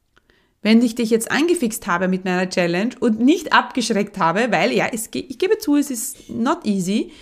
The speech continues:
dann, ähm, melde dich bei mir, vielleicht machen wir das.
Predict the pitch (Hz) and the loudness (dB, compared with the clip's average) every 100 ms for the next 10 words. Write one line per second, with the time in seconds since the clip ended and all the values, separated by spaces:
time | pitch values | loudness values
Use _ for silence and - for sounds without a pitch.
0 | - - - _ 214 220 247 262 262 233 | -20 -20 -20 _ 2 4 4 2 0 2
1 | 220 220 208 202 - - 196 233 415 226 | 4 4 2 -2 -10 -4 -4 -4 -6 -2
2 | 190 185 185 190 185 262 294 226 196 - | 0 0 0 -4 -2 -4 -4 -6 -6 -10